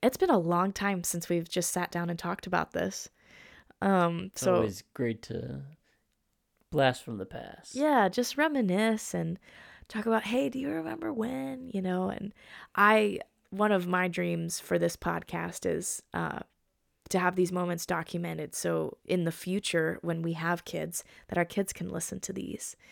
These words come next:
Speaker 2: Yeah.
Speaker 1: um, and hear these stories, uh, in this way too, or through vlogs or whatever it is. And speaking of that,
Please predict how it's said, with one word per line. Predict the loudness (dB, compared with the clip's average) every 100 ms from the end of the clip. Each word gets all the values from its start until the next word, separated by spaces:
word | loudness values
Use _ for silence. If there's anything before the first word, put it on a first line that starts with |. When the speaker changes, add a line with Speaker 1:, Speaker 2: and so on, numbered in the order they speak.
| -20 -20
Speaker 2:
Yeah. | -10 0 2
Speaker 1:
um, | 0 0
and | 0 0
hear | 0 0 2
these | 2
stories, | 0 0 0 0 -2 -6 -14 -20 -20 -20 _
uh, | -2 2 2 2
in | 2
this | 2 0
way | 2 0
too, | 2 0 2 0 0
or | 2 4 0 -4
through | -2 -2
vlogs | -2 -4 -2 -2 -4 -6
or |
whatever | -4 -2 -4 -2
it | -2
is. | -2 -2 -4 -4
And | -2 -2 -4 -10 -20 -20 -20 -14
speaking | -2 -2 0 0
of | 2
that, | 6 6 6 2 0 -8